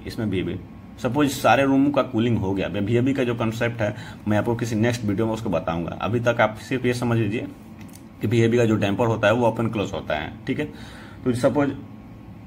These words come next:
जो room में है, suppose उस room का temperature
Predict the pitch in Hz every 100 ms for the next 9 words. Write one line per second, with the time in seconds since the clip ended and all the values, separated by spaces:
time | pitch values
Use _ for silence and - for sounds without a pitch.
0 | - 104 107 113 131 165 139 107 107 -
1 | - - - - - - - 131 127 143
2 | 131 139 143 143 110 123 117 117 127